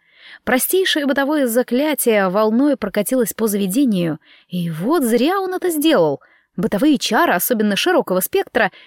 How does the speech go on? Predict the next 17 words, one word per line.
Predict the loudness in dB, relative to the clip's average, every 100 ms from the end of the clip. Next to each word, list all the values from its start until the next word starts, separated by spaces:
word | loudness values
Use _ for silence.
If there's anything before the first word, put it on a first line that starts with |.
| _
чистили | -2 -2 0 0
не | 2 2
только | 0 0 0
от | 0
пыли | 0 2
и |
грязи, | 2 2 2 0
но | 0 0 -2
включали | -2 -4 -2 -2
в | -2
себя | -2 0
еще | 0 0 0 0
и | 0
паутину | -2 -2 -2 -2 0 2 2 -2 -8 -8
с | -4
ее | 0 2 2 0
источником | -4 -2 -2 -2 -2 -2 -2